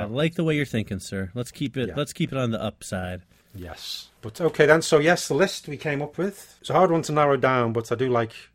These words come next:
Speaker 1: all the films I've got on it.
Speaker 2: Yes, likewise.
Speaker 1: Okay then, Mike, then what have you got for your number ten?
Speaker 2: All right, well, like you said, this is a hard list to narrow down a little bit. So my number ten is a tie. Uh, it is between two animated classics, and they are *The Secret of nim*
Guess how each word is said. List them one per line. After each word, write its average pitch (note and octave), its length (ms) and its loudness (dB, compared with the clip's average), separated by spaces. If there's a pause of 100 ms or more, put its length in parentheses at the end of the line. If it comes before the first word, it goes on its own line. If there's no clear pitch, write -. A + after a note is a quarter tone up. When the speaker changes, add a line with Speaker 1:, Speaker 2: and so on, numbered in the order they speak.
(140)
Speaker 1:
all A#2 200 0
the G#2+ 60 -2
films G2+ 360 -4
I've F#2+ 80 -8
got F#2+ 120 -4
on F2+ 100 -6
it. G2+ 80 -12 (140)
Speaker 2:
Yes, D3+ 360 -4
likewise. A2 560 -6 (180)
Speaker 1:
Okay F#3 180 10
then, F3 120 10
Mike, F3 240 6
then F3+ 140 4
what E3+ 100 4
have D#3+ 80 2
you E3 60 2
got D#3 160 0
for - 120 -12
your C#3+ 160 2
number C3+ 180 -2
ten? A2 340 -4 (240)
Speaker 2:
All C3 80 -2
right, A2 180 0
well, C#3 280 2 (200)
like G3 200 4
you F#3 80 4
said, C#3+ 160 0
this D#3 160 -6
is C#3+ 80 -6
a B2+ 60 2
hard C#3+ 220 0
list C3 200 -6
to B2+ 100 -6
narrow A#2 240 -2
down A2 300 -2
a - 20 -4
little A2 160 -4
bit. G#2+ 160 -6
So - 100 -8
my C#3+ 160 -2
number F3 220 0
ten D3 260 -4
is A2+ 140 -6
a A2 60 -2
tie. F3 560 -4 (360)
Uh, G#2 200 -4
it G#2+ 80 -4
is G2+ 80 -8
between A#2 360 -4
two C3 360 -4
animated B2 500 -2
classics, - 720 -10 (240)
and G#2 120 -2
they A2+ 80 0
are A2 220 -2
*The G#2+ 100 -4
Secret E3 400 -4
of A#2 140 -6
nim* B2 480 -2